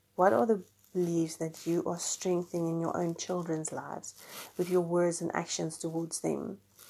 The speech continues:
Into your friends' lives, do you spend time encouraging each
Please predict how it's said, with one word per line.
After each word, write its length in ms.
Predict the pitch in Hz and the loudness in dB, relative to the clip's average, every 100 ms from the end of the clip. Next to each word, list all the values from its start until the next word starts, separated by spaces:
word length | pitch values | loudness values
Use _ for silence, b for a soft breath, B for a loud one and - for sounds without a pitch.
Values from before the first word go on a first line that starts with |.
| B B B B B B _ - | B B B B B B _ -6
Into 300 | - 185 175 | 0 0 4
your 160 | 190 185 | 6 6
friends' 560 | - - 214 214 214 196 | 4 2 4 6 4 0
lives, 320 | 151 170 170 | 0 -2 -6
do 140 | - | -6
you 160 | 190 226 | 2 2
spend 440 | - - 240 226 | 2 4 4 4
time 680 | - 254 220 185 175 175 175 180 _ b b b b b b b b b _ _ _ _ _ _ - | 0 0 2 4 4 2 0 -6 _ b b b b b b b b b _ _ _ _ _ _ 0
encouraging 720 | 202 - 202 208 202 190 180 | 0 2 4 6 6 4 4
each 180 | 170 | 2